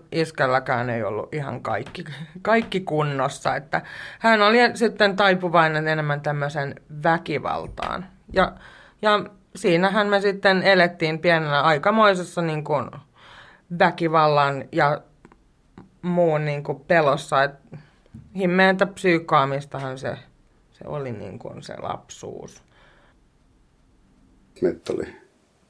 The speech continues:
Speaker 2: yhteensä kuusi. Et meitä lapsi oli neljä ja mä oon vanhin. Äiti on juonut aika, aika pitkä aikaa. Et kyllä se aina, niinku,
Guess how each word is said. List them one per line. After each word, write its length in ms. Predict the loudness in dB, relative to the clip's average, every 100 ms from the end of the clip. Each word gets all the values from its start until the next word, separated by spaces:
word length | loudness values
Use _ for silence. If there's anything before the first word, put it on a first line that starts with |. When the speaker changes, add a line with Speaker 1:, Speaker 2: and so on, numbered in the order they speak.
| _ _ _ 0
Speaker 2:
yhteensä 440 | 0 2 0 0 -8
kuusi. 540 | -4 0 0 -4 -12 -20 _ _ _ _ _ _ _ -20 -20 -16
Et 160 | -14 -4
meitä 200 | -4 4
lapsi 380 | 4 4 0 -2
oli 200 | -2 2
neljä 440 | 4 4 4 2
ja 180 | 0 -6 -8 -20 _ _ _ _ _ _ _ _
mä 120 | 0
oon 140 | 0 4
vanhin. 640 | 4 6 4 4 4 2 -8 -20 _ _ _ _ _ _ _ _ _ _ _ _ _ _ _ _ _ _ _ _ _ _ -2
Äiti 340 | 0 0 0
on 120 | 0
juonut 360 | 2 0 0 -4
aika, 160 | -6 -8 -10 -16 _ -8
aika 220 | -6 -4
pitkä 400 | -6 -8 -10 -12
aikaa. 480 | -12 -12 -14 -16 -16 -20 -20 -14
Et 180 | -14 -10
kyllä 160 | -6 -4
se 160 | 0 0
aina, 160 | 0
niinku, 360 | -2 -2 -6